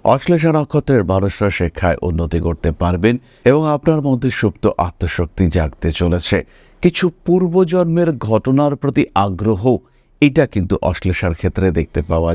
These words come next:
যাবে। এবং কিছু অলৌকিক ঘটনা, কিছু দৈব ঘটনা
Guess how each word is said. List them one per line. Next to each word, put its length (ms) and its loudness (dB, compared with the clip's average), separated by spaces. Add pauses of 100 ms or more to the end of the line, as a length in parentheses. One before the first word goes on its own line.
(100)
যাবে। 240 0 (460)
এবং 180 2 (180)
কিছু 260 -2 (400)
অলৌকিক 500 0 (140)
ঘটনা, 340 0 (180)
কিছু 180 -6 (180)
দৈব 280 2 (240)
ঘটনা 380 0